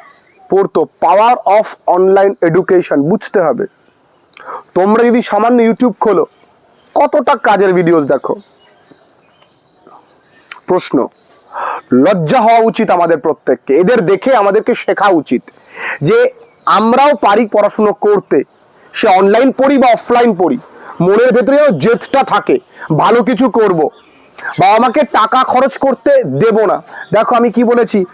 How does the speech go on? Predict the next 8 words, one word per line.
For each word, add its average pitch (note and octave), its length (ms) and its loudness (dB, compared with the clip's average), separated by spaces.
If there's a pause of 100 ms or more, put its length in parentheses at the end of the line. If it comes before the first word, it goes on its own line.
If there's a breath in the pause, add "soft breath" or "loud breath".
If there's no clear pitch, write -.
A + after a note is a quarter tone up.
(300 loud breath)
ও A#3+ 420 0
তাহলে B3+ 280 0 (120)
মিনিমাম C#4 460 2 (460)
এক G#3+ 240 -4
লক্ষ C4 360 0
টাকা C#4 260 -2
তার C#4 200 -2
খরচ C4 420 -2